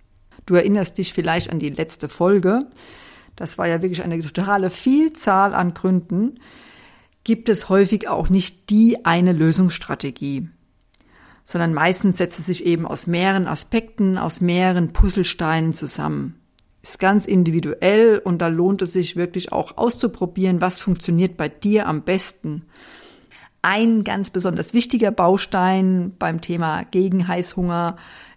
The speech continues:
ist, du kannst es dir wahrscheinlich schon denken, eine gesunde und ausgewogene Ernährung.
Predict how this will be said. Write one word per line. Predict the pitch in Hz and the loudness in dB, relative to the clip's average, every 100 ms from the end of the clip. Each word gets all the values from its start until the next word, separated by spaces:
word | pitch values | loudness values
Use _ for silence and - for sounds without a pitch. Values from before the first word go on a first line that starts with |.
| _ | _
ist, | 214 214 - - - - _ _ _ _ _ _ _ - | 0 2 0 -6 -14 -20 _ _ _ _ _ _ _ -20
du | 180 | -12
kannst | - 180 - | -6 -6 -6
es | 175 | -6
dir | 180 165 | -4 -4
wahrscheinlich | 165 - 165 170 160 | -6 -6 -4 -4 -4
schon | 165 147 | -6 -2
denken, | 185 214 214 214 214 - _ | 2 2 2 2 0 -4 _
eine | - 151 160 | -14 -10 -8
gesunde | 160 - 214 233 254 | -6 0 4 4 4
und | 269 220 | 0 -4
ausgewogene | 127 - 165 165 147 147 196 | -6 -8 -8 -4 -4 -2 -4
Ernährung. | 202 208 175 151 - 143 - | -2 -2 -2 -4 -8 -10 -12